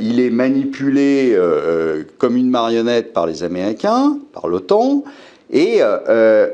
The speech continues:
on lui envoie du pognon. Et en plus, maintenant, euh, monsieur Macron veut délibérément nous mettre dans la guerre.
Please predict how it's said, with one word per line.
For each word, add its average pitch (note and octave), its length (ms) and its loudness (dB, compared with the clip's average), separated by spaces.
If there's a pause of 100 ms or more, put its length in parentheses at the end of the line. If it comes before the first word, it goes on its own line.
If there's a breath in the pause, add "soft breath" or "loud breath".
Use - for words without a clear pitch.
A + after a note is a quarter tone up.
(100)
on B2+ 160 2
lui C#3+ 220 0
envoie B2 260 0
du A2+ 140 -6
pognon. A#3 560 0
Et D3 160 0
en D#3+ 100 0
plus, C#4 460 -2
maintenant, A#3+ 760 0
euh, C3 160 2
monsieur C3 360 -2
Macron C#3 420 0
veut D3+ 240 -2
délibérément D#3 920 0
nous G#3+ 140 0
mettre E3 480 0
dans D3 140 2
la D3 120 2
guerre. A#2+ 260 0